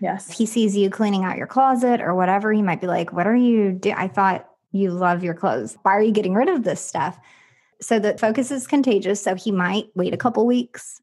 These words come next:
Speaker 2: and then he might start looking at his pile of t-shirts or whatever it is. It's kind of like planting the seed.
Speaker 1: Yes.
Speaker 2: You have to wait,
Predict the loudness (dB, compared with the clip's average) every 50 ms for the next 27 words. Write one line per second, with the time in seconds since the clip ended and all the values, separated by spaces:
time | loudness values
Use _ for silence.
0 | _ 0 2 2 4 4 4 4 4 2 2 0 -2 -2 -2 -2 -2 0 -2 0
1 | 0 0 2 2 0 -2 -4 -6 _ -4 -4 -4 -2 -2 -2 0 2 2 0 0
2 | -2 -2 -4 -2 -2 -2 0 -2 -2 -4 -2 -2 -2 -2 -2 -2 -2 -2 0 0
3 | 2 2 0 0 2 2 2 2 2 0 0 0 0 -2 -4 -8 -16 -20 _ _
4 | _ _ _ _ _ _ _ _ -6 -6 -6 -4 -8 -4 -2 2 2 2 2 2
5 | 2 0 0 -2 -6 -4 -2 0 0 0 -2 -2 -4 -2 -2 -4 -6 -6 -6 -6
6 | -6 -6 -6 -8 -10 -8 -2 -2 0 0 -2 -6 -12 -14 -14 -18 -14 _ -2 0
7 | 2 2 0 2 2 0 2 4 4 4 4 4 4 4 2 0 -2